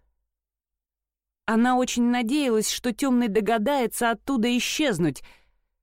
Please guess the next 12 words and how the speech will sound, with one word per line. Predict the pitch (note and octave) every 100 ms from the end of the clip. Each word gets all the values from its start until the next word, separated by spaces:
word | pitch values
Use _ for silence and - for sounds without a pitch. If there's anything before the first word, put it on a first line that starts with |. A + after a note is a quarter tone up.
| _ _
и | G#3+ F#3+
надежды | E3+ D#3 D3+ C#4+ C4+ D4 C4
эти, | C#4+ D4+ D#4 D4+ - _ _
слава | - - A#3 G3+ G3
всем | G3 - A3 G#3
богам, | A3 G3+ G#3 G#3+ G#3 _ -
оправдались. | E4 D4+ C#4+ A3+ E3+ F3 E3 F3 - - _ _ _ _ _ _ _ _
Лишь | E3+ F3 F3
чуть | - A3 G#3
покачивающаяся | - G3+ A3+ G#3+ - G3 G3 - G3 F#3+ -
створка | G3 - G#3 G3+ -
двери | F#3 G3 C4 A3 E3+